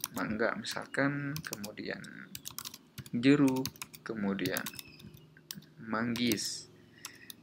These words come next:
kemudian apel.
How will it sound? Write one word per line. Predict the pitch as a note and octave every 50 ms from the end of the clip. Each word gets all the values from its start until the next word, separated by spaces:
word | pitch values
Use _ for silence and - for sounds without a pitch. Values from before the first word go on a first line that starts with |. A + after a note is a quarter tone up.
| - - - - - - - - - - - - - - - - - _ - - - - - -
kemudian | - A2 G#2+ A2 A2 - - - - A2+ A#2+ C3+ C#3+ D3+ - - - - - - - - - - - - - - - - - -
apel. | - G#2+ - - - A2 G#2+ F#2 D#2+ C#2+ -